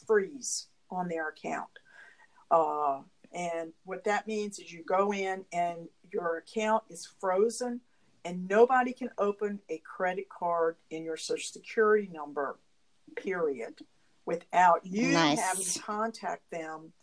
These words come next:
Speaker 1: verifying your identity. They will give, if you, let's say
Speaker 2: And they ask you
Speaker 1: Yeah,
Speaker 2: questions and
Speaker 1: exactly.
Speaker 2: stuff,
Speaker 1: Uh,
Speaker 2: yeah.
Speaker 1: and so, um,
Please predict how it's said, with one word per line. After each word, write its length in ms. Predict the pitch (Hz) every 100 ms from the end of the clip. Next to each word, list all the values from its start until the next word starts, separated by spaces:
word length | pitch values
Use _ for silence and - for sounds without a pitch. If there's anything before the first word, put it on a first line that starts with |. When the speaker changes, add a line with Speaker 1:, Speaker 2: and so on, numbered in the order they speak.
| _ _ _ _
Speaker 1:
verifying 640 | 185 185 185 185 190 180
your 140 | 175 175
identity. 640 | - 185 185 185 - 175 170 -
They 120 | 170
will 180 | 170 165
give, 180 | 214 202 -
if 140 | 185
you, 80 | 226 202
let's 220 | 254 262
say 200 | 247 220 - _ _ -
Speaker 2:
And 140 | 175
they 120 | 190
ask 380 | 185 202 202 -
you 100 | 208
Speaker 1:
Yeah, 80 | 233
Speaker 2:
questions 380 | 214 180 - 233
and 220 | 220 226
Speaker 1:
exactly. 160 | 160 175
Speaker 2:
stuff, 200 | 147 127
Speaker 1:
Uh, 120 | 208 208
Speaker 2:
yeah. 300 | 147 143 160
Speaker 1:
and 220 | 226 220
so, 580 | - 240 226 214 202 196 -
um, 420 | 196 196 185 180